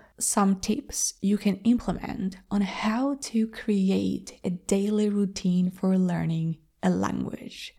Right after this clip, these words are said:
I'm gonna talk about how you can learn English, but you can of course implement this with any language you're learning. So today we'll explore how to create an effective daily routine to improve your English language skills.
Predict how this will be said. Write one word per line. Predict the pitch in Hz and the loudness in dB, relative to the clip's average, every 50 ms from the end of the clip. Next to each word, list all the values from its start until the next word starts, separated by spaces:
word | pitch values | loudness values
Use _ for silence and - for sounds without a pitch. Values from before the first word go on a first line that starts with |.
| _ _ - | _ _ 2
I'm | 226 220 220 226 | 4 4 6 6
gonna | 240 254 254 269 | 6 8 6 6
talk | 262 - 247 226 214 | 6 4 2 2 4
about | 233 208 214 190 - - | 2 2 2 2 2 0
how | - - 196 | 0 0 0
you | 190 190 | 2 2
can | 190 185 190 180 | 2 2 2 2
learn | 175 180 180 - | 4 2 2 2
English, | - 165 175 175 202 226 254 262 - | 0 0 0 2 2 0 0 -2 -4
but | - - 190 190 | -6 -8 -6 -2
you | 185 | -2
can | 185 - - 185 185 - | -2 -2 -2 -4 -2 0
of | - 190 185 - | -2 -2 -2 -2
course | - - - 196 196 196 190 - - | -6 -2 0 0 0 0 -2 -2 -4
implement | 190 185 - - 180 180 180 175 - | -4 -4 0 0 2 2 2 0 0
this | 180 180 175 - - - | 0 -2 -2 -2 -4 -4
with | 175 175 - _ _ _ _ _ | -6 -6 -6 _ _ _ _ _
any | - 202 202 196 196 190 190 180 | 2 4 4 6 6 6 6 6
language | 180 170 160 160 - - - - - | 4 4 2 0 -2 -4 -6 -10 -12
you're | - - - - | -10 -8 -8 -8
learning. | - - - - - - - - - _ _ _ - | -8 -8 -10 -10 -12 -12 -16 -16 -20 _ _ _ -6
So | - - 269 233 220 - - - - _ _ _ _ - | -2 2 4 4 4 2 -2 -18 -20 _ _ _ _ 0
today | - 247 311 330 | 2 4 6 6
we'll | 320 339 330 320 | 6 6 6 4
explore | 302 311 - - - - 269 254 262 - | 4 2 0 -4 -4 -2 -2 -2 -2 -2
how | - - - 247 277 294 | -4 -2 0 0 2 2
to | 285 269 | 2 0
create | 285 - - 226 208 196 190 190 185 175 - 151 - - - - - - - | -2 -2 -2 0 0 2 2 4 2 2 2 0 -2 -4 -6 -8 -10 -8 -2
an | - 175 180 | 2 2 2
effective | 175 - - - 214 214 - - - - - 226 220 220 220 220 - - _ _ | 2 0 0 -2 -2 -2 -4 -8 -10 -4 0 0 2 2 0 -2 -4 -8 _ _
daily | - 233 220 220 226 226 226 226 | 2 4 6 6 6 6 4 4
routine | 226 226 233 226 226 - 202 190 190 190 190 190 190 190 185 - - - - | 4 4 2 2 0 0 2 4 4 6 6 6 4 2 0 -2 -10 -18 -8
to | - - 214 | -2 0 2
improve | 214 208 - - 254 320 320 - | 2 2 0 0 -2 0 0 0
your | 240 220 190 | 0 0 2
English | - 220 233 247 247 - - - - - - | 2 2 2 2 2 0 -4 -4 -6 -6 -4
language | - 175 175 185 180 - | -2 -2 -2 -2 -4 -4
skills. | - - - - - 269 240 - - - - - | -6 -6 -6 -4 -4 -4 -4 -4 -6 -10 -14 -14